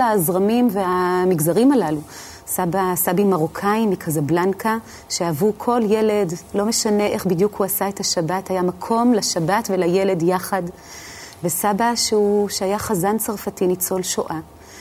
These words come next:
שלימד אותי שגם יהודים וגם לא יהודים ממש מבקשים פשוט לעשות את הטוב והישר,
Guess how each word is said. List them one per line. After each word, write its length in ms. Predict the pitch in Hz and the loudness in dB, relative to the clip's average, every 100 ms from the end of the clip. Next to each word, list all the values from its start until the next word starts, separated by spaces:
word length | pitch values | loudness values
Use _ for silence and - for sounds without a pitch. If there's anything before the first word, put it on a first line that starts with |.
| - - | -20 -14
שלימד 440 | - 175 175 196 | -4 0 2 2
אותי 260 | 214 214 208 | 0 -2 -4
שגם 680 | - - 185 180 156 190 214 | -4 -4 -2 0 0 0 2
יהודים 360 | 220 190 202 190 | 2 2 2 0
וגם 300 | 156 185 185 | 0 0 0
לא 120 | 185 | 2
יהודים 600 | 175 170 147 185 190 208 - - - - - - - | 2 2 2 2 0 -2 -8 -20 -20 -20 -20 -20 -4
ממש 260 | 180 220 277 | 0 2 2
מבקשים 520 | 196 180 - - 233 | 0 0 -4 0 0
פשוט 300 | 202 - 226 | 0 -4 -2
לעשות 280 | 196 - 220 | -2 -2 -4
את 120 | - | -4
הטוב 360 | 170 - 202 180 | -8 -2 0 0
והישר, 640 | 202 180 165 - 185 170 | 2 0 0 -2 -2 -4